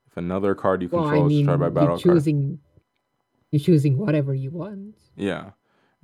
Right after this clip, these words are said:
Speaker 1: Atta-, but, like, there's gotta be something that, like, gives it some sort of dumb effect, you know?
Speaker 2: I
Speaker 1: Uh,
Speaker 2: mean,
Speaker 1: but
Speaker 2: it,
Speaker 1: I don't know.
Speaker 2: uh, like, it doesn't have to be, like, on the top of my head, it doesn't have to be a monster card, so you can
Speaker 1: Right.
Speaker 2: just go for Metaphor's Fusion and then detach and draw one, like,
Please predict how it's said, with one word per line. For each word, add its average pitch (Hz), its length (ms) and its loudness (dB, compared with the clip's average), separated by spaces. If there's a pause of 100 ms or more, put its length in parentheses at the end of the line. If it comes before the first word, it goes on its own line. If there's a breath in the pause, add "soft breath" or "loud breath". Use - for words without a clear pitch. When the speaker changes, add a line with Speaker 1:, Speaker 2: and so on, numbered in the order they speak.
(140)
Speaker 1:
Atta-, 110 380 -10
but, 104 320 2
like, 98 220 0
there's 113 160 0
gotta 147 200 2
be 147 120 0
something 120 360 -2
that, 98 100 2
like, 85 260 -4
gives 92 280 -6
it 90 160 -6
some 92 220 -10
sort 90 240 -2
of 82 160 -6 (180)
dumb 87 200 -8
effect, - 500 -18 (380)
you 95 100 -8
know? 92 180 -8 (160)
Speaker 2:
I 151 40 -4
Speaker 1:
Uh, 147 60 -2
Speaker 2:
mean, 139 80 -2
Speaker 1:
but - 140 -2
Speaker 2:
it, 165 100 -10 (120)
Speaker 1:
I 90 100 -4
don't - 160 -8
know. 175 160 -10
Speaker 2:
uh, - 20 -8 (220)
like, 147 140 -8 (420)
it 156 180 -2
doesn't 151 340 2
have 147 260 -6
to 156 100 -6
be, 147 240 -10
like, 135 220 -14 (560)
on 160 120 -2
the 151 80 -2
top 165 240 -8
of 139 80 -10
my 139 100 -10
head, 139 240 -8
it 160 60 -10
doesn't 147 240 -2
have 151 200 -8
to 151 120 -8
be 147 280 -10
a 131 60 -10
monster 143 380 -8
card, 127 280 -12
so - 120 -10
you 139 100 -4
can 143 140 0
Speaker 1:
Right. 185 100 2
Speaker 2:
just - 140 -10
go 135 260 -4
for 139 540 -6
Metaphor's 147 500 -2
Fusion 147 560 -6
and 143 100 -6
then 139 80 -6
detach 139 420 -10
and 143 100 -4
draw 131 180 -8
one, 131 300 -14
like, 127 180 -18